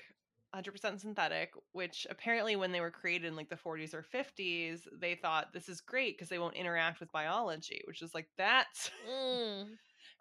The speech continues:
Speaker 1: Something being synthetic doesn't mean it's not gonna, like, interact with biology, but I guess nineteen fifty was, like, almost a hundred years ago?
Speaker 2: <laughs>
Speaker 1: Mm, seventy years ago?
Speaker 2: That's
Speaker 1: I don't know.
Speaker 2: Yeah.
Speaker 1: Many years ago.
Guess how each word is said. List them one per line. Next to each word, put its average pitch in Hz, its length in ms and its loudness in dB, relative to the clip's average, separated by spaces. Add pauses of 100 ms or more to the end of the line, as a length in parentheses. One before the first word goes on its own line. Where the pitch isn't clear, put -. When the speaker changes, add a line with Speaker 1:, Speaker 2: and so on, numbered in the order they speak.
Speaker 1:
Something 226 140 4
being 202 200 4
synthetic 202 520 10
doesn't 175 200 -4
mean 147 120 -4
it's 139 100 -8
not - 120 -10
gonna, 131 120 -14
like, - 100 -16
interact 120 360 -4
with - 100 -14
biology, - 420 -4
but 165 80 -2
I 170 40 0
guess - 220 -4
nineteen 151 340 -6
fifty - 280 -10
was, - 180 -12
like, - 280 -8
almost 156 300 -8
a 175 40 -6
hundred 170 220 -6
years 220 220 0
ago? 311 320 -2 (420)
Speaker 2:
<laughs> - 0 - (640)
Speaker 1:
Mm, 370 460 -2
seventy 320 320 0
years 330 200 0
ago? - 80 -8
Speaker 2:
That's - 40 -6
Speaker 1:
I 208 60 2
don't 190 100 2
know. 165 180 -2 (800)
Speaker 2:
Yeah. 196 120 6
Speaker 1:
Many 202 200 4
years - 240 -2
ago. - 180 -10